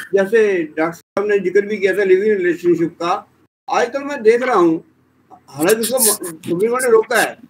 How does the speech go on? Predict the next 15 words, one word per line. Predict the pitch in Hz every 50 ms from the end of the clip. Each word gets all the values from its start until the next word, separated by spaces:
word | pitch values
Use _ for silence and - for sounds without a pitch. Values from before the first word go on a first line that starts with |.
| _ -
कि | - - - 202 196 190 196
यदि | 214 208 247 269 262
आप | 240 233 254 262 233 226
रेप | 202 202 220 226 233 233
की | 247 226 226
बात | 233 233 233 240 226 233
करते | 233 233 220 - 240 240
हैं | 247 233
तो | 240
एक | 240 233 233 233 214
जज | 196 220 226 220
महोदया | 226 226 220 202 202 202 233 233 226
कह | 214 214 202
रही | 196 214 226 233 233 220
हैं | 196 165 151 - -